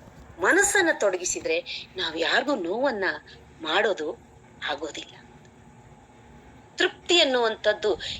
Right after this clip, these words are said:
ಎಲ್ಲಿ ಇರ್ತದ, ಅಲ್ಲಿ ಮತ್ತೊಬ್ಬರಿಗೆ ನೋವು ಮಾಡೋದಿಲ್ಲ. ಹೌದಪ್ಪ, ಎಷ್ಟು ಗಳಿಸಿಟ್ಟರೆ ಏನ್ ಮಾಡೋದದ? ವೈರಾಗ್ಯಗಳು ಅಂತ ಮಾತಾಡ್ತಿರ್ತಾರೆ, ಸ್ಮಶಾನ ವೈರಾಗ್ಯ, ಪ್ರಸೂತಿ ವೈರಾಗ್ಯ ಅಂತ. ಆ ಟೈಮಿಗೆ ಅಷ್ಟೇನೆ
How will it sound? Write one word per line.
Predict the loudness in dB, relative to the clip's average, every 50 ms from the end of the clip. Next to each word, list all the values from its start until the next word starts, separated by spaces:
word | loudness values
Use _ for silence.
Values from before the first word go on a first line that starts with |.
| -10 -2
ಎಲ್ಲಿ | 2 4 4 4 4 4 2 2
ಇರ್ತದ, | 0 0 0 0 -2 -2 0 0 -4 -6 -10 -18 -20 -20 -18 -18 -18 -18 -6 -2 0
ಅಲ್ಲಿ | 2 2 4 4 4 2 2 -2 -6 -12 -10 -8 -8
ಮತ್ತೊಬ್ಬರಿಗೆ | -8 -6 0 0 0 2 2 2 2 2 0 -2
ನೋವು | -4 -6 -12 -12
ಮಾಡೋದಿಲ್ಲ. | -14 -14 -16 -16 -20 -20 -20 -20 -20 -20 -20 -20 -20 -20 -20 -20 -20 -20 -18 -4 2
ಹೌದಪ್ಪ, | 4 4 6 6 4 4 4 4 4 4 4
ಎಷ್ಟು | 2 2 2 2 0 -2 0 4
ಗಳಿಸಿಟ್ಟರೆ | 4 4 4 4 2 2 0 0 0 0 2 4 4 4 4 2
ಏನ್ | 2 2 2 2 2
ಮಾಡೋದದ? | 2 2 2 2 2 0 2 2 2 2 0 -2 -10 _ _ -20 -20 -20 -20 -20 -20 -20 -20 -20 -20 -20 -20 -12 -2
ವೈರಾಗ್ಯಗಳು | 0 2 4 4 4 4 2 2 2 0 2 4 4 6 6 4
ಅಂತ | 4 2 0
ಮಾತಾಡ್ತಿರ್ತಾರೆ, | 0 0 2 4 2 2 2 -2 -6 -6 -6 -8 -8 -8 -10 -14 -14 -12 -10 -6
ಸ್ಮಶಾನ | -2 0 0 2 2 2 2 2 2 0
ವೈರಾಗ್ಯ, | 0 0 0 2 2 2 2 0 0
ಪ್ರಸೂತಿ | -2 0 -2 -2 -2 -4 -6 -8 -8 -4
ವೈರಾಗ್ಯ | -2 -2 0 0 0 0 -2 -2 -6 -8
ಅಂತ. | -8 -8 -8 -6 -6 -6 -4 -4 -4 -4 -2 0
ಆ | 2 2 4 4 4 4 4 2 0 -2 -2
ಟೈಮಿಗೆ | 0 2 2 4 4 2 4 2 2
ಅಷ್ಟೇನೆ | 2 0 -2 0 2 4 4 6 4 4 2 -2 -8 -18 -20